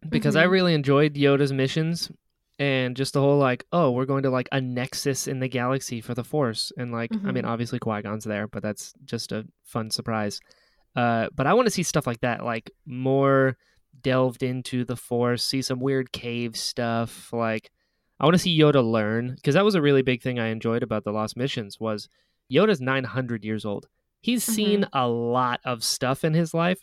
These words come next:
Speaker 1: so for him to be surprised and still learning, as opposed to teaching something he already knows, is a big deal for his character, if you ask me. And to see Yoda be like, "I don't know where this is going, but I'm following the lights."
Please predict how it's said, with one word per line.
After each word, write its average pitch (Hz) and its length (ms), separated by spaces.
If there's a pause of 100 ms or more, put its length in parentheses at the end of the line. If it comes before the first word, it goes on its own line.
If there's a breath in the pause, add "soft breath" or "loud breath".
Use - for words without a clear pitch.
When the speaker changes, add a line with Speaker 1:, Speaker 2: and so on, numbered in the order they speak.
Speaker 1:
so 147 240
for 143 140
him 165 200
to 160 80
be 147 140
surprised 131 880 (100)
and 135 160
still 139 320 (120)
learning, 165 500 (260)
as 139 140
opposed 135 380
to 123 80
teaching 147 360
something 139 280
he 127 120
already 117 220
knows, 127 340
is 113 120
a 110 60
big 107 200
deal 123 320 (160)
for 120 120
his 107 120
character, 117 560
if - 80
you 101 80
ask 101 220
me. 147 160 (600)
And 131 280
to 143 80
see 160 200
Yoda 156 220
be 143 100
like, 123 220
"I 123 180
don't 165 120
know 180 140
where 190 120
this 190 180
is 202 140
going, 208 420 (240 soft breath)
but 131 200
I'm 120 120
following 165 560
the 202 120
lights." 131 440